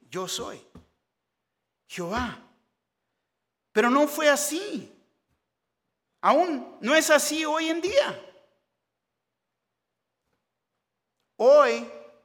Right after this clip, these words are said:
puedes hablar con las personas, se les habla, ah, de que pueden tener salvación, de que pueden conocer al Dios.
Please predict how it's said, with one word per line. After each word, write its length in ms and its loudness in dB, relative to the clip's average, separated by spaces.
puedes 320 4
hablar 260 0
con 140 -8
las 180 -4
personas, 760 -10
se 140 -6
les 240 -6
habla, 480 -2
ah, 220 -6
de 140 -6
que 100 -6
pueden 380 -6
tener 320 -6
salvación, 880 -6
de 520 -4
que 120 -4
pueden 360 -4
conocer 680 -6
al 220 -6
Dios. 600 -8